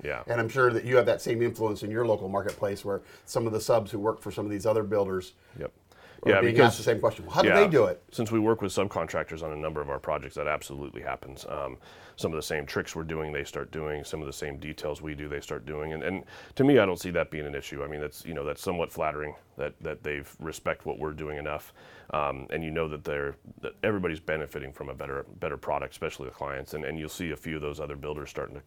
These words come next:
Speaker 1: you know, rise to the cream of the crop 'cause they're, they're, they're following the same philosophies.
Speaker 2: So out of all the Genesis classes, which is the one you think you've had, has had the greatest impact on, you know, your business and, and your projects?
Speaker 1: Um, I, you know,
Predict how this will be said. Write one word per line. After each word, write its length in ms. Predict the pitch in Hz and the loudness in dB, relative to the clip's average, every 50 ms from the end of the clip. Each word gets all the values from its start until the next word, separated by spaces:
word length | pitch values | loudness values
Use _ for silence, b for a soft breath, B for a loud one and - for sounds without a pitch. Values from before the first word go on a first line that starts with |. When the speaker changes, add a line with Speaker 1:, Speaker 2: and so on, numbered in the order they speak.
| _ - | _ -10
Speaker 1:
you 60 | 80 | -8
know, 140 | 78 69 69 | -6 -6 -6
rise 260 | 71 78 73 73 69 | -4 -4 -4 -4 -4
to 60 | - | -8
the 80 | 71 71 | -14 -12
cream 180 | - - 76 | -10 -10 -10
of 80 | 71 67 | -10 -10
the 60 | 67 | -14
crop 320 | - - 73 69 69 - - | -8 -4 -4 -4 -4 -6 -10
'cause 160 | - 71 - | -16 -12 -8
they're, 180 | 76 71 69 - B B B B B B B B - | -8 -8 -8 -10 B B B B B B B B -4
they're, 140 | 76 - - | -4 -4 -2
they're 160 | - 87 78 | -2 -4 -2
following 320 | - - 85 78 73 71 | 0 0 0 0 0 -2
the 60 | 71 71 | -4 -6
same 180 | - 76 69 | -8 -8 -8
philosophies. 560 | - - 65 62 64 - - - - - - - b b b b b b | -8 -8 -8 -8 -8 -10 -14 -20 -20 -20 -20 -20 b b b b b b
Speaker 2:
So 240 | - - 135 131 120 - | -4 0 0 0 2 2
out 100 | 120 117 | 0 0
of 80 | 104 85 - | 0 0 0
all 160 | 107 117 127 | 2 2 2
the 80 | 135 131 | 2 2
Genesis 380 | 113 127 123 117 - 117 104 | 2 4 2 2 2 -4 -8
classes, 440 | - - 101 101 107 - 98 92 90 | -4 -2 -2 -2 -2 -4 -8 -8 -6
which 180 | 92 104 - - | -6 -8 -6 -6
is 120 | 113 107 | -6 -4
the 60 | 101 | -2
one 140 | 104 107 104 | -2 0 0
you 60 | 101 | -2
think 240 | 98 - 110 95 - | -4 -4 -6 -6 -6
you've 140 | 90 90 87 | -10 -12 -6
had, 240 | - 98 95 90 87 - - | -4 -4 -4 -4 -8 -14 -14
has 140 | - 87 - | -14 -8 0
had 160 | 113 104 95 | 0 0 0
the 60 | 87 | 0
greatest 320 | 85 95 98 92 90 - 98 | -6 -6 -6 -8 -8 -10 -10
impact 360 | 92 90 98 95 90 - - | -8 -6 -6 -8 -6 -6 -8
on, 160 | 90 87 87 - b b b b b b b | -8 -8 -10 -12 b b b b b b b
you 100 | - 92 | -12 -10
know, 120 | 87 85 90 | -10 -6 2
your 160 | 104 110 110 | 4 4 4
business 520 | 95 110 110 107 110 104 101 101 - - | 6 4 0 0 0 -4 -4 -4 -4 -6
and, 280 | 98 87 87 85 87 85 - - _ | -6 -4 -4 -6 -8 -10 -12 -16 _
and 200 | - 95 90 92 | -8 -8 -6 -2
your 100 | 92 101 | -2 -2
projects? 640 | 92 - 98 90 87 82 85 85 - - - - B B B B B B B - | 0 0 -4 -4 -4 -4 -8 -10 -12 -12 -18 -18 B B B B B B B 4
Speaker 1:
Um, 400 | 117 135 139 143 143 143 127 117 113 B B - - - _ _ - | 6 10 10 10 10 8 6 2 -4 B B -16 -16 -16 _ _ 0
I, 100 | 113 - - _ _ | 0 0 -2 _ _
you 120 | - 127 | 4 6
know, 120 | 120 110 | 8 8